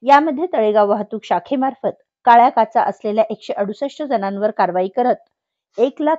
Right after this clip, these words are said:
एकोणसाठ हजार रुपये दंड, तर फॅन्सी नंबर प्लेटच्या एकोणपन्नास वाहनांवर कारवाई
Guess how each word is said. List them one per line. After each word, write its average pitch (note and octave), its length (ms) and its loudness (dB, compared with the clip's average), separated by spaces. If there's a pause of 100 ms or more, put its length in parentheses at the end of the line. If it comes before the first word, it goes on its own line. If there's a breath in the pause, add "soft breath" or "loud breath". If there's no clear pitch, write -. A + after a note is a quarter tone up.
(100)
एकोणसाठ G#3 520 -6
हजार F#3+ 200 -2
रुपये F#3+ 220 -6
दंड, A3 280 -2 (580)
तर C4+ 80 0
फॅन्सी A3+ 400 -4
नंबर B3+ 340 -2
प्लेटच्या B3 520 -4
एकोणपन्नास A3+ 640 -6
वाहनांवर G3 480 -6
कारवाई F#3+ 400 -2